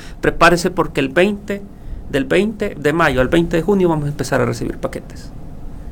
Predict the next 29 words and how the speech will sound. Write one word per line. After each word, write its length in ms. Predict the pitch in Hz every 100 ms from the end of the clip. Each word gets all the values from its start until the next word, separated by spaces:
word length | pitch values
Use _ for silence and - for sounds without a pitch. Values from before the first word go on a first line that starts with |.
| - - - - - - -
Esa 240 | 190 202 170
es 60 |
la 80 | 143
situación 440 | 131 - 123 117
que 100 | 117
se 60 | -
está 200 | - -
dando. 320 | - - - - - - - - - - - - -
Y 120 | 135
es 140 | 120
una 140 | 139 131
situación 600 | 123 120 - 139 147 - - - - - -
que 120 | 131
en 140 | 120 117
verdad 300 | 117 147 180
ya 120 | 160
estamos 320 | - 147 147
llegando 360 | 127 135 139 131
a 40 |
un 100 | 131
nivel 240 | 127 131 135
de 100 | 127
crisis 320 | 131 139 123
humanitario. 580 | 123 117 - 156 196 208 - - - - - -
No 160 | 143
sabemos, 680 | 143 139 135 180 190 165 - - - -
o 120 | - 131
sí 180 | 165
sabemos, 600 | 160 135 139 190 208 -